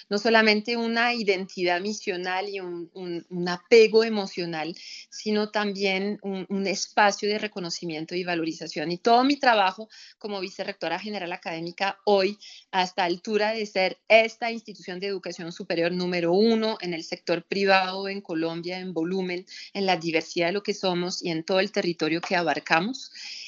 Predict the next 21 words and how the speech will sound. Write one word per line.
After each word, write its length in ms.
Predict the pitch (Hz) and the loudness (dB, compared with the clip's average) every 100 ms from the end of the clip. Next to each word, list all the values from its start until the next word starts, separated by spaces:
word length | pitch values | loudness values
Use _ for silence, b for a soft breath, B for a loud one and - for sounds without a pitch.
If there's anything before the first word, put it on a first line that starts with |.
| - | 0
eh, 320 | 202 180 175 | 2 4 0
de 160 | 170 202 | 2 2
poder 480 | 202 185 170 175 - | 2 0 0 -2 -2
extender 720 | 208 202 - 196 190 185 185 - - - | -2 -2 -8 -6 0 2 0 -4 -12 -4
estas 380 | 196 196 208 208 | -2 -2 -6 -6
experiencias 880 | - - 170 170 165 175 185 185 | -8 -6 -2 -2 -4 -6 -8 -4
a 40 | 180 | -2
lo 120 | 165 | 0
largo 280 | 151 143 160 | 0 -2 -4
y 120 | 160 | -4
ancho 240 | 139 - | -6 -6
del 160 | 165 160 | -6 -6
territorio 400 | 151 147 - 160 | -6 -6 -6 -4
nacional 480 | 170 175 156 170 185 | -4 -4 -4 -4 -4
en 200 | 185 165 | -2 -2
toda 180 | 175 165 | 2 4
la 100 | 170 | 4
diversidad 440 | 165 151 - - | 4 2 0 -4
de 80 | 143 | -4
nuestra 300 | 151 147 151 | -4 -6 -8
comunidad, 560 | - 156 151 147 151 | -8 -8 -6 -2 0